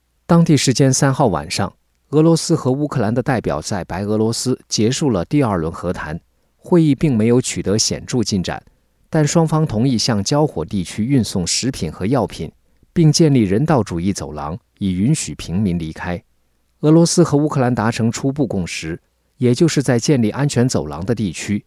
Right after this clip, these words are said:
遵守停火协议。但是乌克兰总统泽连斯基的顾问波多利亚克表示，会谈并没有取得显著进展。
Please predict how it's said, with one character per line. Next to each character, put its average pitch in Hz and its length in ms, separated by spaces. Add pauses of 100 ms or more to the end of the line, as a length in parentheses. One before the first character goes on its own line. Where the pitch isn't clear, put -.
(100)
遵 160 240
守 80 240
停 101 240
火 - 220
协 - 220
议。 190 180 (540)
但 170 140
是 156 140
乌 160 80
克 151 140
兰 139 100
总 139 200
统 92 160
泽 101 160
连 117 160
斯 127 180
基 131 100
的 107 120
顾 127 180
问 98 180
波 131 220
多 135 160
利 147 120
亚 123 180
克 151 220
表 - 220
示， - 280 (380)
会 - 220
谈 143 220
并 147 180
没 110 100
有 120 120
取 - 180
得 90 160
显 80 280
著 120 180
进 95 180
展。 80 220